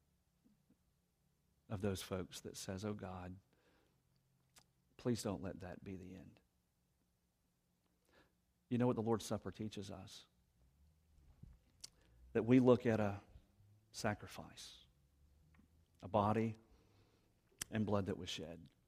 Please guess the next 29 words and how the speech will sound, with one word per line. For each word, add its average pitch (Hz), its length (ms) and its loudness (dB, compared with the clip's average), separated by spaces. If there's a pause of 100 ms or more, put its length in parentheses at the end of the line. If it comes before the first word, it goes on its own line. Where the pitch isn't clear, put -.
(1300)
And 110 100 2
as 113 160 4
we 127 120 8
take 135 280 6
of 107 100 2
that 101 220 2
and 101 80 0
we 107 100 2
remember 104 580 0 (720)
as 104 100 -10
part 113 220 2
of 98 60 0
the 104 60 -2
body 95 260 0
of 95 80 -12
Christ, 90 520 -8 (1500)
what 127 160 12
it 131 40 12
reminds 123 460 10
us 95 260 4
is 95 100 -4
that 113 200 4
Savior 113 640 2
named 110 260 2
Jesus 98 460 -2
who 104 120 -2
gave 104 220 4
himself 110 460 0
there 120 340 -2